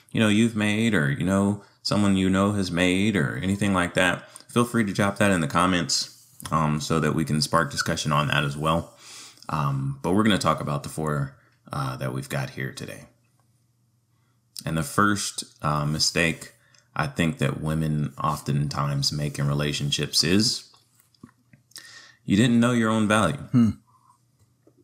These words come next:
Speaker 1: And that's a common mistake that women make that I see all the time, you know,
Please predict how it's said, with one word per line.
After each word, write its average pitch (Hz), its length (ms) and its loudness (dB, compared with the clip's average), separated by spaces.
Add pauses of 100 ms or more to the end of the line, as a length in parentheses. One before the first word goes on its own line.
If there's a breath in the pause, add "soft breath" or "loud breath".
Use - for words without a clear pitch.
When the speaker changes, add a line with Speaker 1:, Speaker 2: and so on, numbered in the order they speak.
(600 loud breath)
Speaker 1:
And 76 140 -2
that's 90 160 0
a 92 60 0
common 87 420 0
mistake 80 580 0
that 80 380 0
women 82 280 2
make 80 200 2
that - 140 -4
I 82 160 2
see 76 400 -2
all 76 260 -2
the - 120 -8
time, 73 680 0 (960 soft breath)
you 85 180 -2
know, 76 380 -2